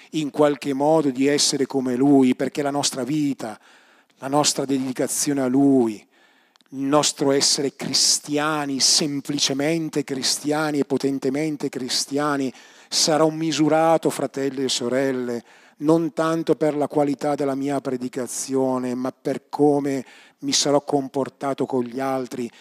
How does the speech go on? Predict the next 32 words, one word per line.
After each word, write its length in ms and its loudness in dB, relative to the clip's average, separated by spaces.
per 260 -2
come 300 2
mi 120 -4
sarò 260 0
comportato 760 -6
con 160 -2
mia 160 -4
moglie, 600 0
per 360 -6
come 600 2
mi 100 -6
sarò 260 0
comportato 800 -2
con 180 -4
il 120 -8
mio 240 -6
prossimo. 680 -4
Sarò 380 2
misurato 540 -2
da 120 -6
questo, 640 -4
saremo 680 -2
misurati 480 -8
da 120 -12
questo. 640 -12
E 120 -10
io 140 2
questa 260 -4
mattina 400 -4
voglio 220 -4
dire, 320 -4
Signore, 680 -6